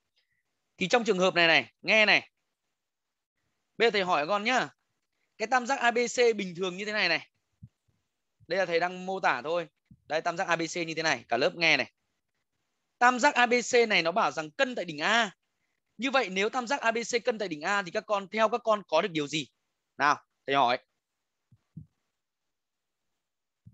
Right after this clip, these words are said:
Các con sẽ có được cái điều gì? Nếu một tam giác mà là tam giác cân tại một đỉnh A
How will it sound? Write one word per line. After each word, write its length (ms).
Các 120
con 120
sẽ 140
có 220
được 100
cái 100
điều 180
gì? 220
Nếu 200
một 180
tam 200
giác 180
mà 120
là 120
tam 180
giác 160
cân 200
tại 140
một 160
đỉnh 120
A 260